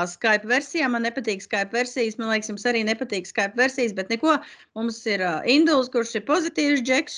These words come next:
šonedēļ, ā, Oskars, ā, ā, es, ā, sēžam tagad piektdienas vakarā, pusdesmitos vakarā un mēģinam <laughs> kaut ko sapļāpāt pa otram lāgam.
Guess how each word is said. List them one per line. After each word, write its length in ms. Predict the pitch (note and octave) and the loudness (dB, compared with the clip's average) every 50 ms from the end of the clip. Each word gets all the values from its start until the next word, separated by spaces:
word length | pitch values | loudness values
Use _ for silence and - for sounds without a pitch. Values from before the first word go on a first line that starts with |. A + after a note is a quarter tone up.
| - D#4+ | -2 0
šonedēļ, 560 | D#4+ D4+ C#4 B3+ A#3 A#3+ A#3+ A#3+ A3+ A3 A3+ | 2 4 4 4 4 4 4 4 4 4 0
ā, 580 | A3+ - - - - _ _ - - G3 G3+ F#3+ F#3 F#3 F3 - - G#3 B3+ | -4 -8 -20 -20 -20 _ _ -6 -2 0 2 4 4 4 2 0 0 0 0
Oskars, 500 | C#4+ - - E4 C#4+ B3 A#3+ A#3+ - - - - A#3 | 0 -2 0 2 2 2 2 0 -6 -6 -2 2 4
ā, 100 | A3+ G#3+ G#3 G3+ G3 G3 - _ _ _ _ - G#3 - | 4 4 4 2 -2 -6 -12 _ _ _ _ -18 -14 -8
ā, 180 | - F#3+ F#3 F3+ F3 F3 - - - - _ _ _ _ _ - - - _ _ - | -4 -2 0 0 0 -2 -4 -12 -20 -20 _ _ _ _ _ -20 -20 -20 _ _ 0
es, 340 | G#3 A#3 C4+ E4+ F4+ - - - - D4 | 2 4 4 4 2 -2 -8 -8 -6 -2
ā, 240 | A#3+ A3 G#3 F3+ - - _ - - | -2 0 -2 -2 -4 -10 _ -20 -10
sēžam 480 | - - C4 C4 C#4+ C4 A#3+ G#3+ G#3+ G#3+ | -2 2 4 4 6 4 2 0 -2 -2
tagad 460 | A#3 A#3 A3+ A3+ A3 G#3+ G#3+ G#3+ A#3 | -2 0 0 0 -2 -2 -4 -12 -6
piektdienas 480 | - C4 B3+ C4 B3+ A#3+ A#3 A3+ A3+ C4 | 0 2 2 4 4 2 2 0 0 -2
vakarā, 500 | A#3 B3 F4+ F4+ - C#4+ B3+ A#3+ G#3+ G3+ G3 F#3+ - B3 B3 _ _ _ _ _ - | -2 -2 0 0 0 0 2 2 2 0 0 -4 -6 -8 -12 _ _ _ _ _ -6
pusdesmitos 720 | B3 A#3 G#3+ A#3 B3 E4 - - C4+ A3 A3 G#3+ A3+ A#3+ A3 | -4 -4 0 0 0 0 0 -2 -4 -2 0 -2 0 2 2
vakarā 420 | B3+ F4+ - - D4 C4+ B3 A3+ A3+ A3+ | 0 0 2 0 2 2 2 2 2 0
un 100 | A3 A3 | 0 2
mēģinam 420 | A#3 B3 C#4 D4 D#4 C#4+ C4+ A3 - | 2 2 2 4 4 4 4 4 0
<laughs> 40 | - | 0
kaut 280 | - D4 G4 - - - | 2 4 4 4 2 -2
ko 600 | - G#4+ G4+ F#4+ F#4+ - - - - F4 D4+ C#4+ - - - - - - | 0 2 2 2 4 2 0 0 2 2 -2 -2 -2 -8 -20 -20 -20 -18
sapļāpāt 840 | - - C#4 C#4+ E4+ - F4 C#4 B3 A#3+ A#3+ A3 G#3 G#3 G#3 - - _ | -6 0 0 2 2 4 4 4 4 4 4 4 2 2 0 -6 -12 _
pa 100 | - B3+ C4+ C#4+ D4+ D#4+ | -2 0 0 4 2 2
otram 380 | - - - D4 G#3+ G3 G3+ F#3+ | 2 0 -2 -2 -2 -2 -2 -2
lāgam. 520 | G3 G3+ G3 G3+ G#3+ A3+ C4 D#4 E4 F4 | 0 2 2 2 2 0 0 -2 -4 -4